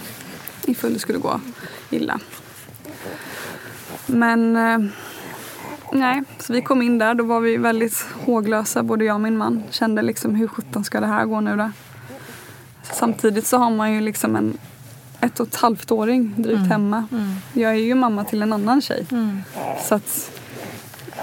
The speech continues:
Speaker 1: hur mycket jag än vill att min bebis ska överleva så måste jag fortfarande också vara mamma till min dotter.
Speaker 2: Mm.
Speaker 1: Så där var, då var vi, där var vi livrädda.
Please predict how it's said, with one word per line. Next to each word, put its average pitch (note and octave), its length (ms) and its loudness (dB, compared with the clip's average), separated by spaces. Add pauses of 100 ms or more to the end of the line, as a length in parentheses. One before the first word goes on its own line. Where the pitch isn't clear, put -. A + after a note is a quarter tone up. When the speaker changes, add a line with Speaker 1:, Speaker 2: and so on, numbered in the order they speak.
(540)
Speaker 1:
hur B3 220 4
mycket B3 280 4
jag A3 180 4
än A#3 200 4
vill G#3+ 200 2
att - 400 -4 (240)
min G#3+ 240 2
bebis G3+ 500 0
ska - 160 -2
överleva G3 580 -2
så G#3+ 140 -4
måste G#3 320 -2
jag G#3 80 -4
fortfarande G#3 440 -2
också - 240 -6
vara F#3+ 120 -2
mamma G3 380 0
till G3+ 180 -2
min G3 260 0
dotter. B3 540 0 (100)
Speaker 2:
Mm. G#3+ 160 0 (1700)
Speaker 1:
Så - 180 -4
där A3 160 6
var, A3 200 2
då A3 160 0
var A3 120 4
vi, G#3+ 240 2
där A#3+ 160 4
var G#3 140 2
vi G#3+ 280 -2 (220)
livrädda. - 500 0